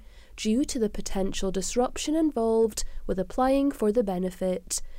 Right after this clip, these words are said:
then being required to apply for a working age benefit soon after. We therefore intend that brand new disability assistance applicants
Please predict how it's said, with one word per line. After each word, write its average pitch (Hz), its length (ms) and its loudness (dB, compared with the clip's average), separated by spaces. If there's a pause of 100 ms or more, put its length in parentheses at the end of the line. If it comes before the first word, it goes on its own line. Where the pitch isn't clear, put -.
(220)
then 208 380 0
being 196 280 2
required 185 680 -2
to 196 160 0
apply 208 580 4 (200)
for 190 200 -4
a 190 80 0
working 262 580 0
age 285 320 0
benefit 226 680 -2
soon 214 380 0
after. 185 800 -2 (560)
We 202 140 0
therefore 247 720 2
intend 226 800 0 (220)
that - 260 -4
brand 240 460 0
new 247 320 0
disability 185 800 -2
assistance 185 760 -2
applicants 180 800 -4